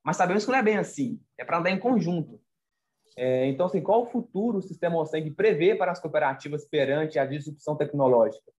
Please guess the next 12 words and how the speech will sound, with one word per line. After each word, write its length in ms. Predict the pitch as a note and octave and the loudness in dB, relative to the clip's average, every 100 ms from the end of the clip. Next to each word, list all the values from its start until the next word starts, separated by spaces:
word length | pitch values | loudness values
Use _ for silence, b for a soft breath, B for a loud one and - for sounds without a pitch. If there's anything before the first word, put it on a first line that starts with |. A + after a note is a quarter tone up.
| _ _ | _ _
E 80 | D3 | -4
como 220 | D3 A3 | 0 2
que 80 | A3+ | 2
a 40 | A3+ | 2
oseng 440 | G#3 E3+ F3 D#3 | 2 0 -2 -4
vem 180 | C#3 E3+ | -2 -2
apoiando 640 | E3+ E3+ C#3+ D3 F3 D#3 | 0 0 0 0 -2 -2
a 60 | C#3+ | -2
transformação 540 | D3+ D#3 D3 - D3+ | -4 -2 -4 -4 -8
digital 400 | C#3 C#3 - D3 | -10 -10 -2 -2
nas 160 | F3 - | -2 -8
cooperativas, 920 | D3+ C#3 - - - G3 B2+ A#2 | -8 -6 -6 -8 -12 -10 -10 -12